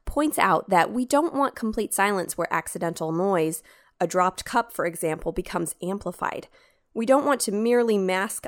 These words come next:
other sounds, but add positive, therapeutic sounds where there are none.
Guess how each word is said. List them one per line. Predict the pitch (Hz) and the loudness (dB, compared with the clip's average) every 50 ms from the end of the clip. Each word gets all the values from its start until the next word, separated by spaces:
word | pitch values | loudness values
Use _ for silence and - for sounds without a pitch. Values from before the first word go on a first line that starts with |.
| - | -4
other | 180 175 - 151 | -4 -4 -4 -4
sounds, | - - - 220 247 165 85 87 - - - - _ _ | -6 -4 -2 -2 -2 -2 -4 -4 -6 -8 -8 -10 _ _
but | - 202 185 156 135 - - - - | 0 2 2 2 2 -2 -6 -16 -14
add | - 165 160 160 160 - | -8 -4 -4 -4 -4 -6
positive, | - - - - 226 226 240 220 - 156 131 - - | -14 -12 -4 0 0 0 0 0 -4 -6 -6 -6 -8
therapeutic | - - - 175 180 190 190 - - - 202 185 - | -8 -6 -2 -2 -2 -2 -4 -4 -6 -2 -4 -4 -4
sounds | - - 165 - - - 160 - - _ - | -4 -6 -6 -6 -6 -6 -6 -8 -8 _ -6
where | 208 175 165 | -4 -4 -2
there | 165 156 139 | -2 -2 -2
are | 147 156 | -2 -2
none. | 156 180 208 190 147 - - | -2 0 0 -2 -2 -4 -8